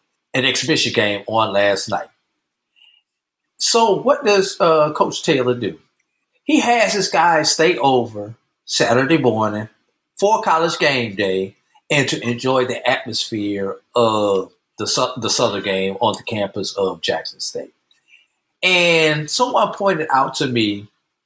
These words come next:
that for the freshmen, the sophomores,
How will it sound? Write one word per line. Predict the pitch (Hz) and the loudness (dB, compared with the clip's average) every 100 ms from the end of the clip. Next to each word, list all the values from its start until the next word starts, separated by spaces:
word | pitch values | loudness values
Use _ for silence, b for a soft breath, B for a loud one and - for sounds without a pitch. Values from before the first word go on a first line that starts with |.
| _ _ _ _ _ _ _ - | _ _ _ _ _ _ _ -4
that | 139 - - | -2 -2 0
for | 127 | 0
the | 98 95 | -2 -4
freshmen, | 147 139 - 165 185 - _ _ _ _ | -2 0 -2 -4 -8 -12 _ _ _ _
the | 117 | -4
sophomores, | - 123 113 107 98 98 120 - | 2 2 0 -4 -10 -10 -12 -14